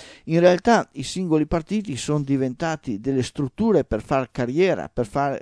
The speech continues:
trovare dei buoni posti di lavoro a molte persone che o lo fa-, o già lo fanno oppure non lo fanno, oppure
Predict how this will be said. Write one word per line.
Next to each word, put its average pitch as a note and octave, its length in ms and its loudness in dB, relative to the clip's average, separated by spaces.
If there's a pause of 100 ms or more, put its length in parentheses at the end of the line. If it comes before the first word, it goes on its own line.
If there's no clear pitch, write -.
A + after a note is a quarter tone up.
trovare C#3 320 2
dei C3+ 100 -2
buoni C#3+ 300 0
posti C#3 400 -2
di B2+ 60 0
lavoro D3 340 4
a B2+ 60 2
molte C#3+ 340 -4
persone B2 580 0 (420)
che - 240 -4 (180)
o F#3+ 160 12
lo D#3+ 120 10
fa-, - 240 -2
o D3 140 -4
già C#3 160 2
lo D3 100 4
fanno F#3 320 2
oppure C3+ 240 -2
non C#3 120 -2
lo E3 60 0
fanno, F3 300 0
oppure F#3+ 440 2